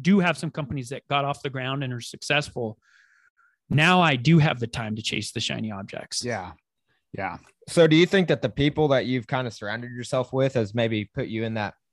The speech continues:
Speaker 3: mindset to build all these other businesses?
Speaker 1: Hundred percent. I was just talking about that with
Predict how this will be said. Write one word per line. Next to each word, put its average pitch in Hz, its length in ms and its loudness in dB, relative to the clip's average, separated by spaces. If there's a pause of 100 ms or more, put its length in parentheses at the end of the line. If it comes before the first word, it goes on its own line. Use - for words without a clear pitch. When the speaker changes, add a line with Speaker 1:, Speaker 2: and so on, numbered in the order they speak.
Speaker 3:
mindset 113 580 -4
to 98 440 -4 (180)
build 117 240 0
all 113 120 2
these 107 180 -4
other 107 160 -4
businesses? 110 600 -6 (1040)
Speaker 1:
Hundred 170 180 4
percent. 151 520 2
I 156 100 2
was 156 200 4
just 233 320 2
talking 208 360 2
about 139 260 0
that 180 240 0
with 160 240 -2